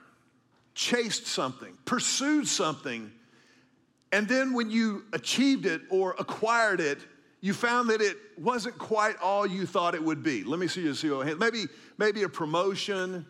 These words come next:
maybe a girlfriend or a <laughs> boyfriend, maybe a, a certain amount of, of money. We, I think we've all been there. Well, I came across this in preparation for this sermon that I think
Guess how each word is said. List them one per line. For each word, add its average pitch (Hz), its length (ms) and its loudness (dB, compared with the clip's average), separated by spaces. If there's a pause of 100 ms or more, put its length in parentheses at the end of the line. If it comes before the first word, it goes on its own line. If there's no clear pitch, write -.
(640)
maybe 151 220 2
a 135 60 2
girlfriend 160 760 -2
or 117 100 -2
a 120 40 -6
<laughs> 135 200 -8
boyfriend, 156 640 -2 (600)
maybe 156 520 2
a, 120 500 0
a 143 120 -6
certain 196 300 0
amount 175 380 0
of, 131 320 -4
of 123 180 -6
money. 180 420 0
We, 269 180 0 (100)
I 240 80 4
think 277 220 -2
we've 208 160 0
all 180 500 0 (120)
been 185 200 0
there. 117 240 -4 (1200)
Well, 202 120 0
I 196 100 2
came 277 240 0
across 240 340 0
this 214 400 0
in 185 200 -4
preparation 208 560 0
for 170 100 -6
this 165 160 0
sermon 180 320 -2
that 180 80 4
I 220 100 4
think 233 400 -2